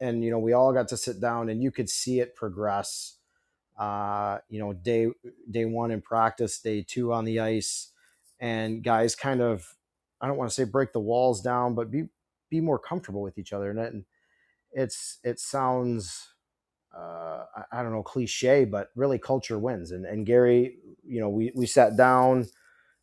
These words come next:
uh, with myself, Gary, and Rivs, and we were like, we came up with this, uh, uh, gold standard, uh, kind of, uh,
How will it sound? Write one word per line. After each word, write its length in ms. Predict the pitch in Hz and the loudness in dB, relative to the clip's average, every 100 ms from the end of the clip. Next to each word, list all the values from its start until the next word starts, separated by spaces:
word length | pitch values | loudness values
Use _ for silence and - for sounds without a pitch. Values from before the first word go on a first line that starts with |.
| _ | _
uh, 600 | 117 113 113 113 113 117 113 | -4 0 0 0 0 -2 -4
with 160 | 107 | -6
myself, 460 | 117 107 - 123 117 - | -4 -4 0 0 0 2
Gary, 200 | 123 113 | 2 4
and 100 | 110 | 6
Rivs, 200 | 127 104 | 4 4
and 80 | |
we 80 | 104 | 0
were 80 | 110 | 0
like, 140 | 110 | 0
we 120 | 123 101 | -4 -6
came 280 | 127 117 | 0 2
up 160 | 117 - | 2 0
with 200 | 113 104 - | -4 -4 0
this, 500 | 113 104 - - 107 | 2 2 -2 -8 -2
uh, 600 | 104 101 98 95 92 - - | 0 0 0 0 -2 -4 -6
uh, 340 | - - - - - - | -6 -4 -6 -10 -16 -10
gold 300 | 110 110 101 | -2 -2 -2
standard, 600 | - 98 95 87 78 - - _ - | -6 -6 -6 -6 -10 -14 -20 _ -10
uh, 300 | 98 90 87 - | -4 -2 -4 -6
kind 240 | 101 101 98 | -6 -4 -2
of, 260 | 92 85 | -4 -4
uh, 200 | 95 90 | -2 -2